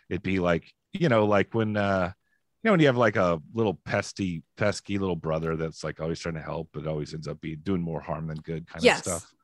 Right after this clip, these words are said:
Speaker 2: Mm-hmm.
Speaker 1: Right. Um, and then on top of that, the Wampanoags had a, had a,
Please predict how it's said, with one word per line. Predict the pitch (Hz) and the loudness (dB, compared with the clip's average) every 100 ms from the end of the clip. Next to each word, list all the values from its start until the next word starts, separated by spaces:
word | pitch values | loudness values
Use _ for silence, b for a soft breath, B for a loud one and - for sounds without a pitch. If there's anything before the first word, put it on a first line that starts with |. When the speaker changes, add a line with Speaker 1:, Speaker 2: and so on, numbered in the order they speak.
| 226 | 0
Speaker 2:
Mm-hmm. | 214 208 262 b b _ _ | 2 2 0 b b _ _
Speaker 1:
Right. | 113 90 76 _ _ _ | 2 2 -2 _ _ _
Um, | 127 135 131 123 - - 156 - - - | 0 4 4 2 -8 -20 -18 -12 -12 -2
and | 135 135 | 2 4
then | 139 | 6
on | 135 131 | 4 4
top | 151 143 139 | 2 2 0
of | 147 131 | 0 2
that, | 120 | 2
the | 107 | 2
Wampanoags | 117 120 131 117 113 104 - | 2 0 0 0 0 -2 -6
had | 104 107 | -2 0
a, | 101 - - | 0 -4 -8
had | 107 104 | -4 0
a, | 101 95 90 | 0 0 -4